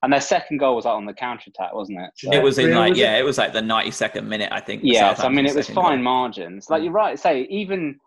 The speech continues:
Speaker 1: I mean, even Man City, we talked about this the other day with Wardy again.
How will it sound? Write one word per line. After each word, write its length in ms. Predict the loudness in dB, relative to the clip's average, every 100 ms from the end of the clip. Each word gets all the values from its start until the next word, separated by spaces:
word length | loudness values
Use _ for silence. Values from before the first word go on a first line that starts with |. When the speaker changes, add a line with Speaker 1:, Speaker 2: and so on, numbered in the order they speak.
| _ -6
Speaker 1:
I 40 |
mean, 140 | -4 -2
even 320 | -4 -2 -2
Man 240 | 0 -2
City, 400 | -4 -6 -6 -8
we 160 | -6 -6
talked 180 | -4 -2
about 140 | 0 -2
this 140 | -6
the 60 | -8
other 100 | -2
day 180 | -2
with 120 | -2 -4
Wardy 300 | -4 -4 -4
again. 340 | -2 -4 -4